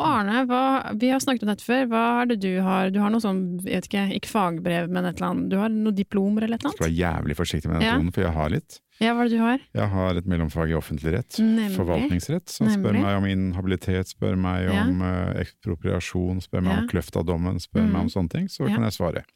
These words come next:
Speaker 1: Men du har ikke vært og funnet din stemme på en eller annen, vet ikke, liksom kunstnerisk skriveskole eller høyskole?
Speaker 2: Overhodet ikke. Jeg kom
Speaker 1: Du
Speaker 2: faktisk
Speaker 1: fant
Speaker 2: inn
Speaker 1: den av deg selv?
Speaker 2: <laughs> Ja. Nei, nei, men jeg kom faktisk inn på, det er litt sånn skifte, tror jeg, for jeg kom inn på noe som het Skriveakademiet.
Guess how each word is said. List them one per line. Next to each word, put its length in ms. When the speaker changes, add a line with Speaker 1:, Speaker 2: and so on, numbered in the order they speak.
Speaker 1:
Men 80
du 60
har 100
ikke 240
vært 60
og 60
funnet 340
din 180
stemme 460
på 100
en 100
eller 100
annen, 220
vet 160
ikke, 180
liksom 220
kunstnerisk 500
skriveskole 800
eller 320
høyskole? 400
Speaker 2:
Overhodet 240
ikke. 300
Jeg 180
kom 180
Speaker 1:
Du 40
Speaker 2:
faktisk 320
Speaker 1:
fant 200
Speaker 2:
inn 120
Speaker 1:
den 60
av 100
deg 100
selv? 200
Speaker 2:
<laughs> 560
Ja. 340
Nei, 180
nei, 120
men 120
jeg 180
kom 160
faktisk 340
inn 260
på, 360
det 200
er 120
litt 140
sånn 120
skifte, 480
tror 200
jeg, 320
for 100
jeg 340
kom 240
inn 140
på 140
noe 140
som 240
het 200
Skriveakademiet. 1040